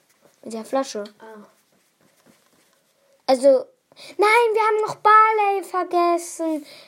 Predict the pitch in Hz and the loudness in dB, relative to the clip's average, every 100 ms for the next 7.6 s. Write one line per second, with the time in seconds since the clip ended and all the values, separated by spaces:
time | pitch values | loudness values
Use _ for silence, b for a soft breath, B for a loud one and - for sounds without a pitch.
0 | - 339 349 370 339 370 392 - - 349 | -4 -2 -2 -4 -2 -2 -2 -4 -4 -2
1 | 359 349 339 330 330 330 320 320 _ _ | -2 -2 -4 -2 -4 -6 -8 -12 _ _
2 | _ _ _ _ _ _ _ _ _ _ | _ _ _ _ _ _ _ _ _ _
3 | 302 302 311 302 330 - 359 349 339 294 | -8 -4 -2 -2 -4 -4 -10 -8 -8 -4
4 | 277 269 262 - - _ _ _ _ _ | -2 -4 -10 -20 -20 _ _ _ _ _
5 | 254 - 320 320 - - 330 349 339 285 | -20 -16 -14 -14 -18 -20 -16 -14 -14 -18
6 | - _ _ _ - 294 294 - - 320 | -20 _ _ _ 0 2 0 -4 -8 -2
7 | 294 285 277 - 262 254 | -2 -2 -10 -6 -6 -8